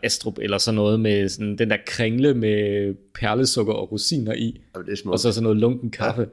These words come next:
Speaker 2: og så sådan et ustemt klaver, der sådan bliver bokset lidt hårdt til.
Speaker 1: Ikke, ikke, ikke klaver. Der er nogen, der synger for.
Speaker 2: <laughs> Jeg kan huske en gang, jeg, jeg filmen har ikke været særlig. Jeg var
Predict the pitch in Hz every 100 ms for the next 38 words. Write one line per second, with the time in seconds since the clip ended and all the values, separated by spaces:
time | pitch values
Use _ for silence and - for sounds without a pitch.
0 | _ 107 107 113 113 - 147 143 117 92
1 | - 104 117 98 101 - - 110 104 104
2 | - 117 - 113 107 110 110 - 110 107
3 | 113 95 87 113 104 127 120 - 98 107
4 | 87 - 110 107 110 98 110 95 98 -
5 | _ - - - - - 131 139 - 185
6 | 185 - - - 156 131 131 143 139 131
7 | 131 - - - 113 110 104 110 101 -
8 | - _ _ _ 170 160 113 113 101 113
9 | 117 - 107 104